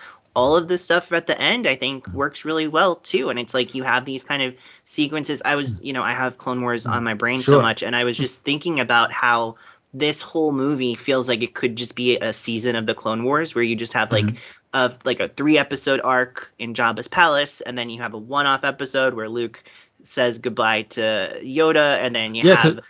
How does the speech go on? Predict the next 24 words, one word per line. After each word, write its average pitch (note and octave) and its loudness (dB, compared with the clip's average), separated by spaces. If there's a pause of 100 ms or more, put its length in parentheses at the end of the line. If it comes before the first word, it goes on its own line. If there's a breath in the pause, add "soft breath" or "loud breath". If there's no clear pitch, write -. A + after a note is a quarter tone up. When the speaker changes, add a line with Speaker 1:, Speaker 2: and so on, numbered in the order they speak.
(120)
Speaker 2:
yeah, D3+ 4
'cause C3 0
what F3 10
I'm B3+ 10
Speaker 1:
another D#3+ 10
Speaker 2:
hearing, F3+ 10 (160 soft breath)
what C#3+ 4
I'm A#3 8
hearing F#3 8
from D3 2
you D3 6
is, A2+ 0
like, G#2+ -6
Yoda C3 4
is A2+ -4
what, A2+ -4 (120)
is A2+ -10
what A2 -4
really, A2 -2
uh, G#2 -2
drags G#2+ -2
the G2 -10
movie G2+ -4
down. G#2 -4